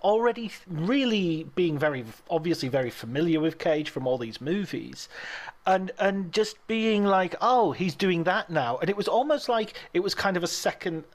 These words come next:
as you say, it was a, it was, uh, it wasn't the lead. And so it was like, "Oh, are you gonna, you, you're going into that stage of your career." And then, of course, Leaving Las Vegas came out, and it was like,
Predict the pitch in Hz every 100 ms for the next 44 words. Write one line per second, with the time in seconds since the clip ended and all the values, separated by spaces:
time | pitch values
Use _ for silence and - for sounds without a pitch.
0 | _ 190 190 170 - 254 175 143 147 -
1 | _ - 165 160 147 135 147 147 143 143
2 | 143 165 175 175 156 151 156 226 214 127
3 | - - 156 156 175 156 151 - - -
4 | 175 185 156 208 160 165 175 156 180 165
5 | - _ - 160 175 175 202 175 160 151
6 | 151 - - 160 147 147 139 147 - 156
7 | 175 175 117 - - 160 190 165 180 160
8 | 180 147 127 - 196 214 - 135 110 127
9 | 151 151 143 151 139 - 151 135